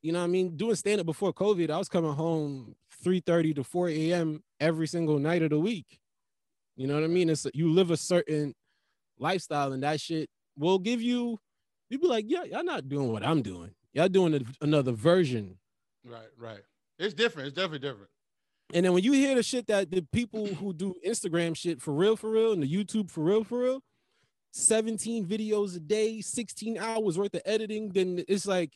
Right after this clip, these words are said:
Speaker 1: that's a whole nother grind.
Speaker 2: <laughs> Right, right, right.
Speaker 1: It's an entire grind. It's a whole nother lifestyle where you sit on that motherfucking computer and you work and you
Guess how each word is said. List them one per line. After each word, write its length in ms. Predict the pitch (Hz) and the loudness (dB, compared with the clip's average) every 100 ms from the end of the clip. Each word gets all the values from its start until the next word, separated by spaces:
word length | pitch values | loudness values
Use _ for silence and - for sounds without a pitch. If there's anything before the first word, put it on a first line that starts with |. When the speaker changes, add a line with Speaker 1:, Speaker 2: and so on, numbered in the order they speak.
| - | -8
Speaker 1:
that's 180 | 156 160 | -6 -4
a 60 | 160 | -2
whole 380 | 160 208 202 | 0 2 4
nother 280 | 202 214 202 | 4 0 -2
grind. 460 | 185 202 262 220 110 | 0 0 0 -4 -6
Speaker 2:
<laughs> 240 | 139 - | -10 -6
Right, 180 | 185 165 - | -4 -4 -2
right, 180 | 175 - - | -2 -2 -2
right. 180 | 156 139 | -2 0
Speaker 1:
It's 180 | 196 247 | -2 0
an 100 | 233 | 2
entire 720 | 208 170 190 208 208 220 208 | 0 0 -2 0 2 2 0
grind. 580 | 160 165 214 254 202 143 | 0 2 2 2 0 0
It's 160 | 151 | -4
a 120 | 185 165 | -2 0
whole 180 | 202 214 | 2 2
nother 220 | 226 214 | 0 0
lifestyle 560 | 170 160 - 147 139 | -2 -4 -4 -6 -4
where 100 | 135 | -2
you 80 | 156 | -2
sit 240 | - 190 185 | -2 -2 0
on 100 | 185 | 0
that 100 | 180 | -2
motherfucking 520 | 190 180 170 190 175 | -4 -6 -6 -6 -4
computer 440 | 165 - 220 185 | -6 -6 -2 0
and 100 | 156 139 | 0 -2
you 120 | 185 | -4
work 380 | 147 185 202 147 | 2 2 2 -2
and 100 | 139 | -4
you 140 | 147 | -6